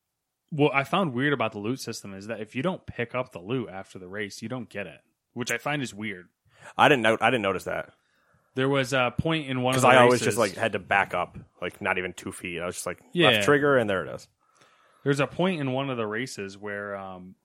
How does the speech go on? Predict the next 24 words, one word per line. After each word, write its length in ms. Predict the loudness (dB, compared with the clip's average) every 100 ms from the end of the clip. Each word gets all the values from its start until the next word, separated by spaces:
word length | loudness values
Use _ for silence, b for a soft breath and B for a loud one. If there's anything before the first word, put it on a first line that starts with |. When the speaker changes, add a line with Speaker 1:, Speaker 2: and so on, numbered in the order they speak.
| _ _ _ _ _ _ _ _ _ _
Speaker 1:
like, 200 | -6 -4
I 80 | -6
did 240 | -6 -8
one, 280 | -8 -8 -8
and 120 | -10 -12
then 120 | -12
I 80 | -10
immediately 400 | -8 -8 -10 -10
jumped 260 | -12 -14
into 220 | -16 -14
a 40 | -12
menu 360 | -10 -8 -10
or 140 | -10 -12
something 360 | -12 -12 -14 -18
like 120 | -8
that, 180 | -6 -6
and 80 |
I 80 | -8
just 160 | -10 -8
kind 160 | -6
of 60 | -6
ignored 360 | -6 -4 -6 -6
the 60 |
loot, 380 | -8 -6 -6 -8